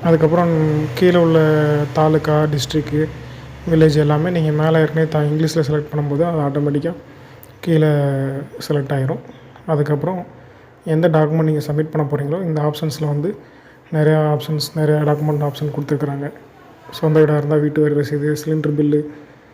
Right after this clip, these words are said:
அப்புறம் ரெண்டல் அக்ரிமெண்ட் இருந்துச்சுன்னா இந்த மாதிரி நிறையா ஆப்ஷன் கொடுத்துருக்குறாங்க. இதில் எந்த டாக்குமெண்ட் நீங்கள் வச்சுருக்கிறீங்களோ அந்த டாக்குமெண்ட் வந்து பி டி எஃப் வடிவில் வந்து நீங்கள் ஸ்கேன் பண்ணி அப்லோட் பண்ணுற மாதிரி இருக்கும்.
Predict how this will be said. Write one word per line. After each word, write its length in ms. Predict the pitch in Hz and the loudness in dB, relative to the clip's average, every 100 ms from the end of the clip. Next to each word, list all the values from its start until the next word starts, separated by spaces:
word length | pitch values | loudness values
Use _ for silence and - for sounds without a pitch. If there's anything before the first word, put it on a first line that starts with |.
| - _ - | -20 _ -14
அப்புறம் 600 | - 147 147 147 143 143 | -6 -4 0 0 0 0
ரெண்டல் 260 | 147 151 151 | 0 0 0
அக்ரிமெண்ட் 360 | 143 147 147 139 | 0 0 -2 -2
இருந்துச்சுன்னா 380 | 131 147 147 156 | -6 -6 -6 -8
இந்த 120 | 156 151 | -6 -2
மாதிரி 260 | 151 156 151 147 143 143 143 135 - - - - | 0 2 2 2 2 0 -4 -8 -16 -20 -20 -8
நிறையா 220 | 156 156 156 | -2 0 0
ஆப்ஷன் 240 | 151 165 151 | 0 -2 -2
கொடுத்துருக்குறாங்க. 460 | 147 151 147 143 | -2 -2 -4 -4
இதில் 200 | 180 170 | -2 0
எந்த 200 | 151 151 | 2 2
டாக்குமெண்ட் 300 | 160 151 156 | 0 0 0
நீங்கள் 220 | 156 151 143 | 0 -2 -4
வச்சுருக்கிறீங்களோ 500 | 139 147 147 147 220 - - - - _ | -4 -4 -2 -4 -6 -12 -20 -20 -20 _
அந்த 180 | - 151 | -2 0
டாக்குமெண்ட் 340 | 151 151 151 147 | 2 2 2 2
வந்து 160 | 160 | 0
பி 140 | - 170 | 0 2
டி 80 | |
எஃப் 140 | 165 160 | 2 0
வடிவில் 280 | 151 147 147 | 0 0 0
வந்து 320 | 143 170 220 | 0 -4 -6
நீங்கள் 200 | 165 156 139 | -6 -6 -4
ஸ்கேன் 240 | - 156 | -4 -2
பண்ணி 160 | 151 151 | -2 -2
அப்லோட் 280 | 143 147 143 | -2 -2 -2
பண்ணுற 200 | 139 135 | -4 -4
மாதிரி 220 | 143 139 | -4 -4
இருக்கும். 200 | 131 - | -6 -10